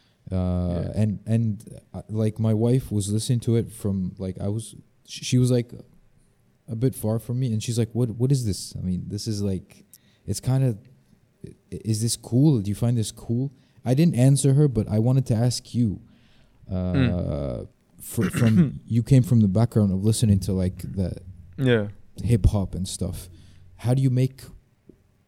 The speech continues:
Speaker 1: what, what you do cool, you know? Do you see, and do you see it as cool? And do you care?
Speaker 2: Look, uh, I think that's a very relative question, a
Speaker 1: Mm.
Speaker 2: subjective question.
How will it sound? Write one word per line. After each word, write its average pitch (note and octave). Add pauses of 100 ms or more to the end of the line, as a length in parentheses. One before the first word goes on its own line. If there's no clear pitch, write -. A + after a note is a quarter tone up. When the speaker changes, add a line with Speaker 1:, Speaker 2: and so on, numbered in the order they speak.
(200)
Speaker 1:
what, G#2
what G#2
you G#2
do G2+
cool, F#2 (120)
you F2+
know? F#2+ (560)
Do G#2
you G2+
see, G#2+ (220)
and G2
do F#2+
you G2+
see A#2
it F2+ (400)
as F#2+
cool? F2+ (640)
And G#2
do G2+
you F#2
care? G2+ (1200)
Speaker 2:
Look, -
uh, G2+ (240)
I A2+
think B2+
that's B2
a A#2+
very A#2
relative A2+
question, A2+ (540)
a G#2
Speaker 1:
Mm. F#2+
Speaker 2:
subjective A2+
question. A2+